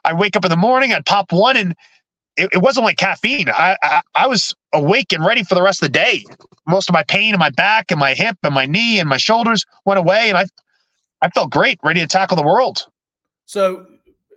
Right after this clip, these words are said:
Speaker 2: help me out on terminology here. When you say Norco, specifically, what are we talking about?
Speaker 1: So the, uh, hydrocodones, um, so the ten, ten milligram hydrocodones with three hundred twenty-five milligrams of acetaminophen or Tylenol. So that was my favorite.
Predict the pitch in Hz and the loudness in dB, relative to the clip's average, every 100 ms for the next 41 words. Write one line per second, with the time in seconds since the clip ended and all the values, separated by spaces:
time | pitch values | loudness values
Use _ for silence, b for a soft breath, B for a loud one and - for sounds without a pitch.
0 | - 208 214 208 196 175 165 - 160 147 | -12 -10 -8 -6 -6 -6 -10 -10 -10 -8
1 | 147 135 135 156 185 214 165 151 151 156 | -10 -12 -12 -12 -10 -8 -8 -8 -8 -8
2 | 127 113 - 139 175 151 139 135 127 117 | -14 -14 -16 -16 -16 -14 -12 -12 -12 -16
3 | 117 110 104 95 78 _ _ _ - 175 | -18 -18 -20 -20 -20 _ _ _ -4 0
4 | - - 170 165 196 196 185 170 185 190 | 0 2 0 2 0 -2 0 2 2 2
5 | 196 175 - 156 156 151 147 _ - 151 | 0 -4 0 0 2 0 -4 _ -2 0
6 | 156 - - - - 202 202 202 185 196 | -2 -2 -4 -4 -4 0 2 2 4 2
7 | 196 190 - - 143 180 175 165 190 190 | 2 -2 -8 -4 -2 0 -2 0 2 2
8 | 196 180 151 - - 175 165 151 165 - | 2 0 -2 -4 -2 0 0 -2 -4 -2
9 | 165 156 160 160 151 139 - - - 175 | -2 0 0 0 0 -4 -4 -6 -4 -2
10 | 147 156 170 165 139 - - 160 165 160 | -2 -4 -2 0 -2 -2 -2 0 2 0
11 | 165 - _ _ _ _ _ - - 156 | -2 -6 _ _ _ _ _ -4 0 0
12 | 147 _ _ _ _ - - 233 196 190 | -2 _ _ _ _ -2 -2 0 0 0
13 | - 190 190 190 | 0 0 0 0